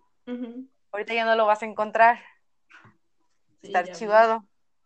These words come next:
Speaker 2: Porque no me gustó la estructura.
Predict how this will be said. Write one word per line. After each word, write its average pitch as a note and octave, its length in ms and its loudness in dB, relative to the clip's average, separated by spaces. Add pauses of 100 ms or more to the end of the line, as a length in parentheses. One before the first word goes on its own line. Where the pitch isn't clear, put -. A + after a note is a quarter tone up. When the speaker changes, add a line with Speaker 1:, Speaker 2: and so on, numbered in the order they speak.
(760)
Speaker 2:
Porque A#3 300 -2
no A#3 100 0
me B3 80 0
gustó C4 240 -2
la B3+ 80 0
estructura. A#3+ 680 -2